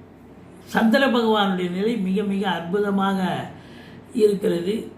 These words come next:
அதுலேயும் பார்த்தீங்கன்னு சொன்னா உங்களுக்கு குரு பார்வையில அதிகபட்சமா இருக்காரு. அப்ப தொழில்ல வந்து எந்த இடர்பாடுகள், எந்த இன்னல்கள், இடை-,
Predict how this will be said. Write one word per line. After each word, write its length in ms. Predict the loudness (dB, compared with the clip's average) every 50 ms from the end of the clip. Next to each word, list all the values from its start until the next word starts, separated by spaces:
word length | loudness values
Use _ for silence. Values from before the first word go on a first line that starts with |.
| -20 -20 -20 -20 -20 -20 -20 -16 -8 -4
அதுலேயும் 460 | 0 2 2 4 4 4 4 2 2
பார்த்தீங்கன்னு 520 | -2 -2 -2 -2 -2 -2 0 -2 -2 -2 -4
சொன்னா 260 | -6 -6 -6 -6 -6 -6 -8 -10 -12 -16 -20 -20 -20 -20 -20 -20 -20 -20 -20 -20 -20 -20 -20 -20 -20 -20 -10 -2 4
உங்களுக்கு 500 | 6 6 8 8 6 6 4 0 -2 -2 -2 -2 -8 -14 -18 -20 -20 -20 -20 -20 -20 -20 -20 -20 -20 -20 -20 -20 -20 -20 -20 -20 -20 -20 -20 -20 -20 -20 -20 -20 -20 -20 -20 -12 -4 2 4
குரு 200 | 6 6 6 6 4 6 6
பார்வையில 460 | 6 6 6 4 2 0 -2 0 0 0 0 0
அதிகபட்சமா 580 | -2 -2 -2 -2 -2 -2 -2 -4 -6 -4 -4 -8
இருக்காரு. 280 | -8 -10 -10 -10 -10 -10 -10
அப்ப 120 | -12 -14 -12 -4 0
தொழில்ல 420 | 2 2 2 2 2 2 4 4 4 4 4 2
வந்து 240 | 0 -2 0 0 0 2 0 0 -2 -6 -10 -14 -18 -20 -20 -20 -14 -6 2 2 4 4
எந்த 240 | 4 2 0 0 2 2 4 4
இடர்பாடுகள், 800 | 4 4 4 4 4 2 2 2 2 2 0 -2 0 -2 -2 -2 0 0 0 0
எந்த 180 | -2 -2 -2 -2 -2 -2 -2
இன்னல்கள், 520 | -4 -2 -2 0 0 0 0 -2 -2 -2 -2 -4 -2 0 2 2 2
இடை-, 260 | 2 2 2 2